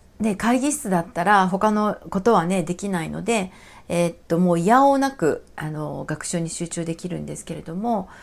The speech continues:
やっぱり自宅ではね、家事だったりとか、子供のことだったりとか、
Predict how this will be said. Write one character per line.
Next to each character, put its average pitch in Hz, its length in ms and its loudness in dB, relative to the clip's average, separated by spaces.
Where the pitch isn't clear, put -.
や 226 80 -2
っ 226 60 -8
ぱ 320 140 -2
り 254 80 -4
自 170 120 -4
宅 220 240 -4
で 247 100 0
は 185 140 -2
ね、 170 280 -2
家 190 160 -6
事 180 120 -2
だ 160 100 0
っ 143 120 -8
た 170 80 -2
り 160 100 -6
と 151 140 -8
か、 151 320 -8
子 185 120 -4
供 175 220 4
の 165 120 0
こ 170 100 -4
と 185 100 2
だ 175 120 4
っ - 80 -10
た 156 100 -6
り 151 100 -4
と 151 120 -8
か、 180 320 0